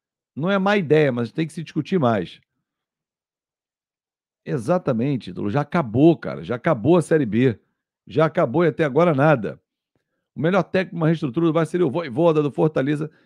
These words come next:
mas o Alexandre Dutra, você acha que ele trocaria o Vo-, o, o Fortaleza pra ir pro Vasco? Sincero, honestamente, num cenário como esse,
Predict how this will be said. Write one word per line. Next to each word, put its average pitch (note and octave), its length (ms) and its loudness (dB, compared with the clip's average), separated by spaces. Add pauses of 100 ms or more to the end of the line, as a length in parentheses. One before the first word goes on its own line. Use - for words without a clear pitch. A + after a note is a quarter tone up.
(160)
mas G3 140 0
o - 20 6
Alexandre G#3+ 500 0
Dutra, D#3+ 280 0
você F#3+ 280 -2
acha E3 380 0
que - 100 -4
ele D3+ 120 -4
trocaria F3 500 0
o - 20 -2
Vo-, C3+ 160 -6
o, C3+ 200 -2
o A#2 40 -4
Fortaleza D#3+ 540 0
pra D3 140 -4
ir C#3+ 60 -2
pro C3+ 120 -6
Vasco? C#3 480 -2 (1400)
Sincero, A3 480 2
honestamente, E3+ 540 -4
num D#3+ 100 -6
cenário E3 380 0
como D3 240 -2
esse, B2+ 400 0